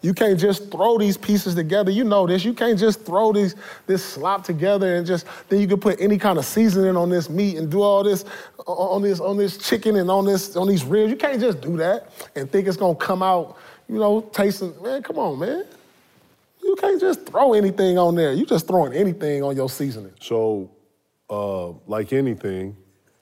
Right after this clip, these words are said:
Speaker 2: <laughs> you give it time. And
Speaker 1: You gotta let it sit in the refrigerator?
Speaker 2: Man, listen, <laughs> it's no better two than you got on your roster to build off of. And then guess what, man?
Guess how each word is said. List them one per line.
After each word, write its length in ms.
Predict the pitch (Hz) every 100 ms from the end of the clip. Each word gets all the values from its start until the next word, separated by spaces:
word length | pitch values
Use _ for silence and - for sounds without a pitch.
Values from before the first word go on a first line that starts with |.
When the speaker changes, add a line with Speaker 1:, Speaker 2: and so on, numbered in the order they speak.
| _ -
Speaker 2:
<laughs> 20 | - 622 494 622 622 659 640 - - 240 -
you 120 | -
give 180 | 208 95
it 80 | 104
time. 360 | 127 127 90 76 - - - - - - _ _ -
And 300 | 95 92 147
Speaker 1:
You 60 |
gotta 140 | 147 123
let 140 | 131
it 40 | 131
sit 120 | 143
in 60 |
the 60 | 131
refrigerator? 580 | 131 151 151 151 147 143 _ -
Speaker 2:
Man, 260 | 87 90 95
listen, 320 | 104 - -
<laughs> 340 | 175 - - -
it's 180 | 101 85
no 340 | 98 107 131
better 320 | 131 139 131 123
two 300 | - 160 131
than 180 | 113
you 80 | 113
got 220 | 123 120
on 120 | 110 110
your 140 | 104
roster 400 | 107 117 107 -
to 140 | - 98
build 360 | 85 120 110
off 280 | 98 90 -
of. 300 | 92 71 57 _ _ _ _ _ _ -
And 160 | 113 107
then 220 | 139 139
guess 280 | 160 165 -
what, 220 | 175 104
man? 300 | 113 143